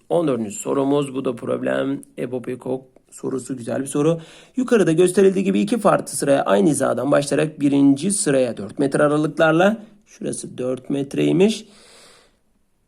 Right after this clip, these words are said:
Kavak ağacı, ikinci sıraya beş metre aralıklarla çam ağacı. Şuraya da beş metre aralıklarla ne yapacak? Çam ağacı dikilecekmiş. Dikim işlemi bittiğinde toplam ağaç sayısı yirmi bir oluyormuş.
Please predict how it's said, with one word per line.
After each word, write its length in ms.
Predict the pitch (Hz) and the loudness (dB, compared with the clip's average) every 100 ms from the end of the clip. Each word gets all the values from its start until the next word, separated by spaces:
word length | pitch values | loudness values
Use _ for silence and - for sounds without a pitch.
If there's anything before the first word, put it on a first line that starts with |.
| _ _ _ - | _ _ _ -4
Kavak 320 | 160 170 196 | 2 4 6
ağacı, 420 | 220 220 214 247 - | 6 6 4 -2 -2
ikinci 340 | 165 226 262 | -2 0 0
sıraya 260 | 269 277 156 | -2 -2 2
beş 200 | 185 202 | 2 4
metre 220 | 220 190 | 4 4
aralıklarla 600 | 147 139 131 139 165 262 | 2 0 -2 0 2 2
çam 260 | - 165 143 | 2 2 2
ağacı. 300 | 117 - - - | -2 -8 -18 -6
Şuraya 400 | - 156 135 143 | 0 2 2 2
da 220 | 185 156 | 0 2
beş 260 | 151 143 | 0 0
metre 320 | 139 127 - 127 | -2 -4 -6 -4
aralıklarla 1080 | 135 139 131 - - 131 123 156 208 220 - | 0 2 0 -4 -4 -4 0 2 4 2 0
ne 80 | 151 | 2
yapacak? 600 | 139 - 170 202 208 - - | 2 0 2 2 2 -8 -6
Çam 280 | - 147 135 | 0 2 2
ağacı 280 | 127 147 156 | 0 -2 -2
dikilecekmiş. 800 | 139 131 123 117 - 110 - | -4 -6 -8 -10 -10 -16 -6
Dikim 260 | 190 202 285 | -2 2 2
işlemi 320 | 269 175 160 | 2 2 2
bittiğinde 380 | 151 139 135 127 | 2 2 0 0
toplam 380 | 135 156 226 226 | 0 2 2 4
ağaç 180 | 226 - | 4 2
sayısı 340 | 220 220 277 | 0 0 0
yirmi 360 | 226 196 190 185 | 4 4 6 6
bir 100 | 175 | 6
oluyormuş. 760 | 147 135 123 123 143 196 202 | 4 2 -2 0 4 4 0